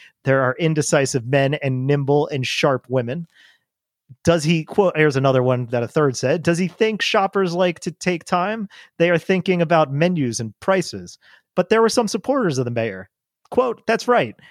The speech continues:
Elderly women in particular are always chatting away, uncertain about shopping," end quote, wrote one user. Despite its highly educated female population, Japan ranked one hundred twenty-one out of one hundred fifty-three countries in the World Economic Forum's twenty twenty Gender Gap Index,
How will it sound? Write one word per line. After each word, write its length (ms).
Elderly 420
women 300
in 80
particular 640
are 180
always 340
chatting 380
away, 420
uncertain 600
about 320
shopping," 560
end 180
quote, 320
wrote 220
one 200
user. 320
Despite 380
its 100
highly 400
educated 540
female 400
population, 680
Japan 400
ranked 300
one 180
hundred 220
twenty-one 520
out 140
of 100
one 140
hundred 160
fifty-three 560
countries 540
in 160
the 80
World 360
Economic 540
Forum's 520
twenty 360
twenty 320
Gender 400
Gap 300
Index, 480